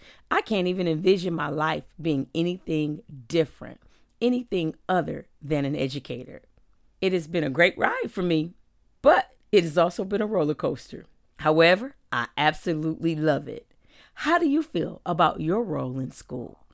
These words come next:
What are your thoughts about the unknown? What's going on right now? The fall and what it'll bring us? You have to admit, many people are nervous and confused. That is what we're going to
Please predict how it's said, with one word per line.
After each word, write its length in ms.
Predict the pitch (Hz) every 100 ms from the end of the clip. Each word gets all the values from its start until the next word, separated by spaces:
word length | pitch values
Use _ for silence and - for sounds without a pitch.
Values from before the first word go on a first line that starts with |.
| _ _ - _
What 300 | 165 269 359
are 80 | 339
your 200 | 254 285
thoughts 640 | - - 123 - - - -
about 500 | 170 160 143 - - -
the 120 | 165 180
unknown? 680 | 175 160 165 160 147 - - _ _
What's 220 | 220 262
going 380 | - 247 226 208
on 240 | 220 196
right 240 | 151 151 147
now? 300 | 151 - - _ _ _ _
The 160 | 160 196
fall 600 | - 233 262 175 - - _
and 160 | 185 170
what 160 | 202 202
it'll 240 | 180 160
bring 360 | 143 160 220 -
us? 320 | 104 - - _ _ _ _ _ _ -
You 280 | 147 247 277
have 260 | 202 185
to 140 | - 196
admit, 420 | 180 170 135 - _ _ _ -
many 420 | 151 175 214 240
people 380 | 240 214 - 175
are 140 | 170
nervous 500 | 165 165 156 147 135 -
and 180 | 156 139
confused. 800 | 139 - 160 135 - - - _ _ - _
That 220 | 175 220
is 140 | 247 220
what 180 | 220 -
we're 140 | 190
going 320 | 175 165 156
to 240 | 147 156